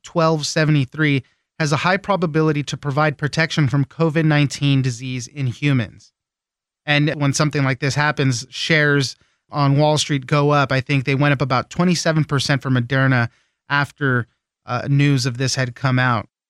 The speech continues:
So while we have some good news right now with this, we're still quite a ways before we will actually have a vaccine. The company said that their vaccine could be ready for emergency use as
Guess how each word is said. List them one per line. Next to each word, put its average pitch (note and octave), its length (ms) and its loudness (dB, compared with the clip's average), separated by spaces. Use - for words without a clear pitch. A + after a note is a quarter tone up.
So E3+ 180 0
while E3 160 2
we D#3+ 80 2
have G3 180 2
some F#3+ 160 2
good F#3 140 2
news E3+ 240 2
right E3 160 2
now F3+ 200 2
with E3+ 180 0
this, D#3 260 0
we're E3+ 120 2
still - 340 0
quite F#3 320 -2
a F3 40 2
ways D#3+ 320 2
before D3+ 520 0
we D3 220 0
will C#3 200 -2
actually D3+ 520 -2
have C#3 380 0
a C#3 120 -14
vaccine. C3 680 -4
The D3+ 80 -4
company F3 280 0
said E3 240 0
that C#3+ 120 -2
their D#3+ 100 2
vaccine D#3 400 0
could F3 240 -4
be E3 120 0
ready D3 260 0
for C#3 200 -2
emergency D3+ 640 2
use D#3+ 380 0
as C3+ 260 -10